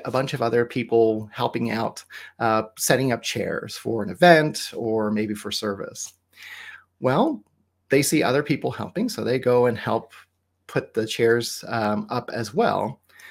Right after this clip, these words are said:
Others are noticing, it's like, "Oh, thank you for coming to help us."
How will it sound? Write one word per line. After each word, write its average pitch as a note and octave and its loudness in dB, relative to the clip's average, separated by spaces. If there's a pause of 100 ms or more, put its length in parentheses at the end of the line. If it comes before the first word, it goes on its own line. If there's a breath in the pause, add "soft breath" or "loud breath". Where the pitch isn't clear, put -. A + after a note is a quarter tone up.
(800 loud breath)
Others C3 6
are A2+ 2
noticing, F3+ 4
it's G3 -4
like, - -2
"Oh, C4+ 4
thank A3 -2
you D#3 0
for D#3 -6
coming D#3 -4
to D3 -4
help E3+ -6
us." - -10